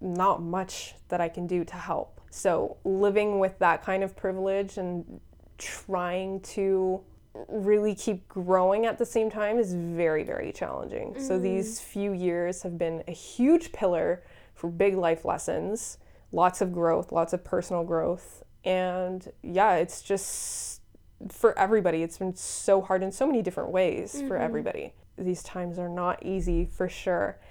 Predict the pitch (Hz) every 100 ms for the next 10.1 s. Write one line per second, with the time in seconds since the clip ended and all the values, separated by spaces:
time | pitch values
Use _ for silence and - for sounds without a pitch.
0 | - - 180 185 190 196 - 190 185 180
1 | 180 175 170 165 165 165 170 185 202 180
2 | 160 160 160 165 165 165 - 165 156 -
3 | 170 170 - - - 165 180 185 175 170
4 | - 190 185 175 180 180 190 - 185 196
5 | 196 202 196 196 190 - - - 190 190
6 | 196 214 254 - 294 262 247 233 233 175
7 | - - 220 285 294 294 277 - 220 226
8 | 226 226 202 202 196 311 302 254 247 254
9 | - 202 196 190 214 - - 226 240 240
10 | 240